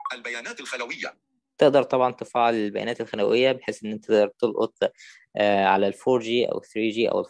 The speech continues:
Speaker 2: فايف جي لو كان جهازك بيدعمه، وطبعًا الدولة بتاعتك بتدعمه، بحيث إن أنت لو ما كانش عندك شبكة واي فاي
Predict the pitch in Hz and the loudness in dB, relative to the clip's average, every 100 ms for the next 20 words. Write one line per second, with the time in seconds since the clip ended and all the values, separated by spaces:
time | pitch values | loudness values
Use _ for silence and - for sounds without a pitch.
0 | - 107 101 101 117 104 104 98 98 101 | -2 -2 -2 -4 -2 -2 -4 -4 -4 -4
1 | 98 101 101 131 165 110 95 - 104 98 | -4 0 0 -2 -6 -8 -16 -6 -2 -2
2 | 98 98 95 104 - 104 98 113 113 123 | 2 2 2 0 -2 -4 -2 0 2 2
3 | 175 - _ _ _ - 123 135 135 143 | 0 -4 _ _ _ -4 -2 -2 0 2
4 | 131 131 139 143 139 131 151 139 135 139 | 2 0 0 0 0 -2 -2 -4 -2 2
5 | 143 - 147 151 | 2 2 0 0